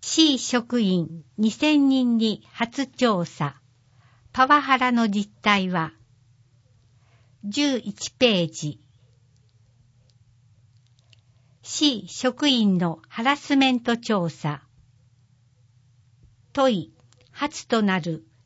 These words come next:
調査のきっかけは。答え、昨年十一月に職員から受けた相談。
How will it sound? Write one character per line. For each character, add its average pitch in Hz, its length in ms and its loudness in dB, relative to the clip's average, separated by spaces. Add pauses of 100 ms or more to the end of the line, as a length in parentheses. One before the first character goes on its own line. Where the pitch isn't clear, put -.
(340)
調 302 280 2
査 214 200 -2
の 175 160 -2
き - 180 -6
っ 208 80 -6
か - 220 -8
け 202 220 -4
は。 170 220 -4 (1400)
答 247 420 0
え、 165 180 -4 (360)
昨 254 420 -4
年 233 340 2 (240)
十 285 320 0
一 294 300 -2
月 190 320 -2
に 165 240 -2 (220)
職 262 360 -2
員 277 240 4
か 196 160 -2
ら 180 200 -2
受 262 240 -2
け 262 60 -10
た 240 160 0
相 208 360 0
談。 165 380 -2